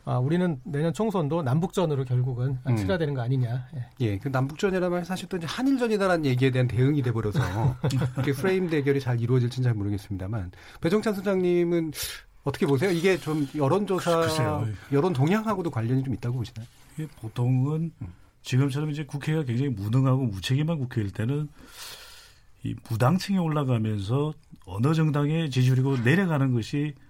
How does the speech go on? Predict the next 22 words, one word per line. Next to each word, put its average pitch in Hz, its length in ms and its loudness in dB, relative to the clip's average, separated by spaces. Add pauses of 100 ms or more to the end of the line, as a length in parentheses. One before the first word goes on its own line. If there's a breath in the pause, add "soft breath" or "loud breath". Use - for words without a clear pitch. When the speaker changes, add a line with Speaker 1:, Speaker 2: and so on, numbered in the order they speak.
(120)
Speaker 3:
통상적이거든요. 123 840 2
근데 139 220 4
Speaker 2:
예. 127 100 2
Speaker 3:
지금은 180 540 0 (800 loud breath)
이게 175 140 -2
일종의 160 260 0
진영 151 360 6
대결이에요. 92 640 0
Speaker 2:
음. 120 140 2
Speaker 3:
그러니까 143 280 0
이제 127 240 2 (520 loud breath)
우리 143 300 4
쪽의 202 320 0
의견으로 123 640 4
결집하는 110 840 0 (300)
그런 180 300 2
양상으로 120 380 2
나타나기 117 440 0
때문에 110 240 -2
사실은 123 360 -2 (400 loud breath)
국회에 190 500 0
대한 139 420 2